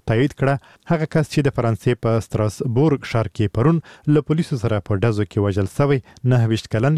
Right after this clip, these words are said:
شریف شکات دی. شکات هغه مشکوک کس دی چې تیره سه شنبه یې همدغه ښار ته نږدې د کرسمس په یوه مارکیټ کې درې کسان په ډزو ووژل. د فرانسې د کورنیو چارو وزیر وویل،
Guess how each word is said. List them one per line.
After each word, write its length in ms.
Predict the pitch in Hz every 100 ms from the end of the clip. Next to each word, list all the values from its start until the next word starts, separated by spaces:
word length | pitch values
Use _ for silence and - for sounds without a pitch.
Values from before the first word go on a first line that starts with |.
| -
شریف 340 | 117 117 -
شکات 420 | - 113 117 104 87
دی. 60 | 107 104 - - -
شکات 380 | 139 151 143 -
هغه 200 | 147 135 120
مشکوک 320 | - 135 -
کس 180 | 131 113 -
دی 80 | 117
چې 220 | 117 -
تیره 200 | 117 110 -
سه 160 | 151
شنبه 260 | 147 135 139
یې 420 | 143 - - -
همدغه 320 | 135 135 143 135
ښار 200 | 147 147 -
ته 100 | 123
نږدې 760 | 110 120 151 - - - - 156
د 100 | 165 -
کرسمس 380 | 131 139 135 - 131
په 80 | 113
یوه 160 | 107
مارکیټ 380 | 104 98 - 143 -
کې 100 | 139 117 101
درې 160 | 143 160
کسان 280 | 113 - 107 101
په 140 | 107 107
ډزو 240 | 101 101
ووژل. 420 | 98 98 95 104 104 _ _ _ _ _ -
د 140 | 120 113
فرانسې 420 | 107 104 - 110
د 80 | 101
کورنیو 340 | 107 104 107 101
چارو 240 | 110 104 101
وزیر 320 | 98 123 127
وویل، 260 | 120 127